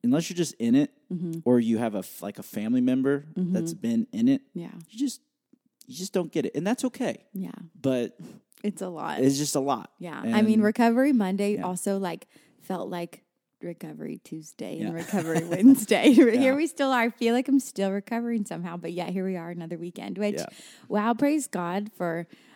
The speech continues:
Speaker 2: I'm excited for this. I see, I know I say that almost every podcast, but I'm excited about this episode because there's so many good things we have to get to, but one of which the main conversation is coming off of Easter. It's a conversation we get to have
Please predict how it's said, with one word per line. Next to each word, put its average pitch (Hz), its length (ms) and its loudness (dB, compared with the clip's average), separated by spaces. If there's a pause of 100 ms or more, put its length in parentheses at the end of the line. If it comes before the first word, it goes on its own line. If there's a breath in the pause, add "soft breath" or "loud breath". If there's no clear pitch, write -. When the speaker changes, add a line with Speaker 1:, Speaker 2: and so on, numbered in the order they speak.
(100)
Speaker 2:
I'm 254 140 6
excited 214 420 2
for 190 120 -2
this. 190 280 -2 (180)
I 220 120 4
see, 226 300 0
I 202 100 0
know 190 160 2
I 175 80 0
say 175 180 -6
that 165 140 -6
almost 165 300 -6
every 160 200 -6
podcast, 160 460 -10
but 175 60 -8
I'm 165 100 -6
excited 185 340 -4
about 185 220 -4
this - 280 -8 (360 loud breath)
episode 165 560 -4
because 185 280 -4
there's 185 240 -2
so 202 120 0
many 214 140 2
good 214 160 -2
things 214 200 -2
we 220 60 -4
have 214 160 -2
to 226 80 -10
get 208 200 -6
to, 226 280 0 (400)
but 170 480 0 (440 soft breath)
one 190 340 0
of 185 180 -4
which - 300 -6
the 175 80 -4
main 165 220 -4
conversation 170 540 -6
is - 140 -8
coming 165 460 -4
off 151 400 -8
of 131 400 -8 (600)
Easter. - 440 -4 (160)
It's 196 120 -10
a 190 40 -8
conversation 196 480 -2
we 180 80 -8
get 180 140 -10
to 175 60 -12
have 156 360 -8